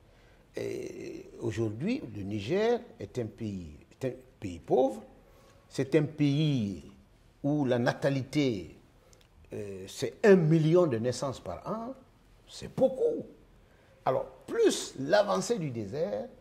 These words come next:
et quand vous prenez le Burkina, le Mali, la Mauritanie, le Sénégal, et la Gambie et, et les autres pays, il faut que la question du changement climatique soit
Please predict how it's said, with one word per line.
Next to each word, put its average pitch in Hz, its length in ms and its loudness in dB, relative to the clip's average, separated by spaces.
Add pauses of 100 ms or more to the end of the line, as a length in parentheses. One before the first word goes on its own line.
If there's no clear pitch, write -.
(540)
et - 320 -10
quand 190 140 0
vous 165 120 2
prenez 151 540 0
le 135 220 6
Burkina, 131 800 -2
le 135 340 4
Mali, 135 640 -2
la 156 100 0
Mauritanie, 160 460 -2
le 135 120 2
Sénégal, 165 640 8 (400)
et 123 280 -4
la 127 160 0
Gambie 139 480 2
et, 107 360 -4
et - 20 -2
les 113 200 0
autres 123 120 -6
pays, 147 420 -6 (720)
il 185 120 2
faut - 160 -2
que - 120 -6 (220)
la 165 160 -2
question 254 680 -2
du 165 100 -4
changement 165 440 -4
climatique 131 760 -8 (720)
soit - 680 -6